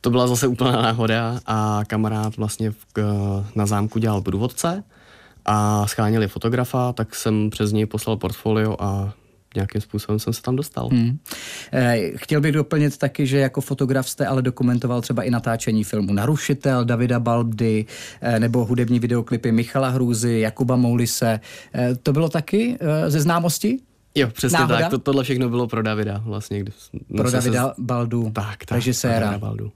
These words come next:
Speaker 2: Hmm. Jak jste se dostal, eh, Honzo, k fotografování a kolik vám bylo, když jste, eh, poprvé měl v ruce fotoaparát? Tak vy jste mladý, takže možná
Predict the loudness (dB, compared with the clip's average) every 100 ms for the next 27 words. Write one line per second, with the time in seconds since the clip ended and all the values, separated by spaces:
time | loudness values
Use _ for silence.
0 | -4 0 0 -2 -12 -14 -14 -4 -4 -2
1 | -4 -2 -2 0 0 0 0 0 0 0
2 | -2 -2 -6 -6 -4 -4 -4 -4 -2 0
3 | 0 0 -2 -4 0 0 2 2 2 0
4 | -2 -2 0 -2 0 0 0 0 2 4
5 | 4 4 2 0 -2 -8 -20 -10 -4 -2
6 | -2 -4 -6 -4 -2 0 0 0 -4 -4
7 | -4 -2 0 2 2 0 0 0 0 2
8 | 0 0 -4